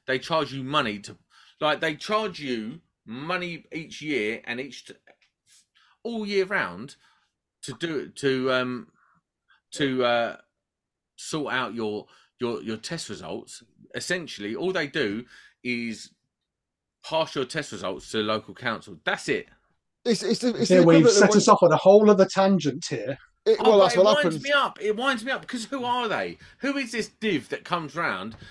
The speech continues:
Speaker 1: who never really made it as a contractor, comes round and tells you how you've got to be a contractor? It's the dumbest shit that anyone's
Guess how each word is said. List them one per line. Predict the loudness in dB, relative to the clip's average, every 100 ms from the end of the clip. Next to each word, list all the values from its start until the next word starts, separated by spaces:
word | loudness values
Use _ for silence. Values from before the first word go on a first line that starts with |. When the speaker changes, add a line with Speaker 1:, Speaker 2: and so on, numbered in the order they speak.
| -8
Speaker 1:
who | -6
never | -2 -2 0
really | 2 0 0
made | 0 0
it | 0
as | -2 -2
a |
contractor, | -2 -2 -2 -6 -10 -12 -10 -10 -12 -20 _
comes | 0 0 0
round | -2 -2 -4
and | -6
tells | -4 -2 -4
you | -6 -6
how | -2 0 0
you've | -4 -8 -10 -6
got | -2 0
to | 2
be | 0
a |
contractor? | 0 -2 -4 -8 -10 -12 -14 -16 -20 -14 -4
It's | -2
the | -2 -10 -8 0
dumbest | 0 2 -2 -6
shit | -8 -4 -4 -4 -8
that | -10 -10 -6
anyone's | -2 0 0 -2